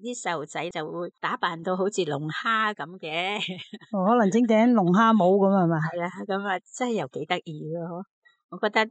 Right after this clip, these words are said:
Speaker 1: 係都要學下龍蝦嘅奮鬥，誒，努力精神啊，勇敢精神。
Speaker 2: 你成日講男仔，咁女仔又點啊？
Speaker 1: 女仔。
Speaker 2: 你學乜嘢啊？
Speaker 1: 女仔佢哋嘅叫女孩節，佢又叫做露西亞女神節。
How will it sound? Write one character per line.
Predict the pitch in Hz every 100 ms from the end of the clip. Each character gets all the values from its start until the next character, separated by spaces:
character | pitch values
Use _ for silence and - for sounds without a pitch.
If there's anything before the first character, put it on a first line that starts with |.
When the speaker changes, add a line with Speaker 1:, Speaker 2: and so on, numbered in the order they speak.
| -
Speaker 1:
係 | 185 170
都 | 202
要 | 208 180 175 170
學 | 160 -
下 | 165
龍 | 165 160
蝦 | 156 202
嘅 | 190
奮 | 160 139 165
鬥， | 180 165
誒， | 160 - - -
努 | 170 185
力 | 180 -
精 | 220 214
神 | 220 143 160
啊， | 170 156 151 - _ _ _ _
勇 | 190 180
敢 | 208 175 202
精 | 214 214
神。 | 220 311
Speaker 2:
你 |
成 | 240 226
日 |
講 | 208 240 302
男 | 220 175 185
仔， | 180 208 269
咁 | 277 285 311 302 208
女 | 226
仔 | 202
又 | 233 220
點 | 185 208
啊？ | 202 180 175
Speaker 1:
女 | 190
仔。 |
Speaker 2:
你 |
學 |
乜 | 196 190 254
嘢 | 208 185 185
啊？ | 175 175 170 170 -
Speaker 1:
女 | - 233 269
仔 | 269
佢 | 302 -
哋 | 269 214 220
嘅 | 220
叫 | 214 185 175
女 | 175 214
孩 | - 160
節， | 165 - 202 226 - _ _ _ -
佢 | 226 -
又 | 202 196 208 - 233
叫 | 226 180
做 | 156 - _ _
露 | - 208 202
西 | -
亞 | 262 - 190 185 165
女 | 185
神 | - 139 139
節。 | - 202